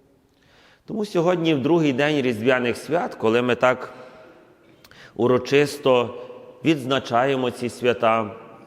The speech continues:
колядуємо, відвідуємо, ми вчора згадали за цей момент колядок, так? Як важливо, щоб в наших колядках, віншуваннях,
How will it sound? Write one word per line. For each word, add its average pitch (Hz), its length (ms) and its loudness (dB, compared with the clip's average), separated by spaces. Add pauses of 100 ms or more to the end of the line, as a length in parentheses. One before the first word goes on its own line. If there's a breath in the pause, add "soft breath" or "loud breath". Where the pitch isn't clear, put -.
(420 loud breath)
колядуємо, 120 1200 2
відвідуємо, 123 960 0 (460 loud breath)
ми 127 120 2
вчора 147 360 0
згадали 135 420 2
за 123 120 0
цей 139 240 2
момент 131 420 0
колядок, 131 760 0
так? 151 300 -2 (260 loud breath)
Як 139 360 0
важливо, 120 600 -2
щоб 113 220 -6
в 120 160 2
наших 131 560 -4 (540 loud breath)
колядках, 123 1000 0 (380)
віншуваннях, 127 1120 0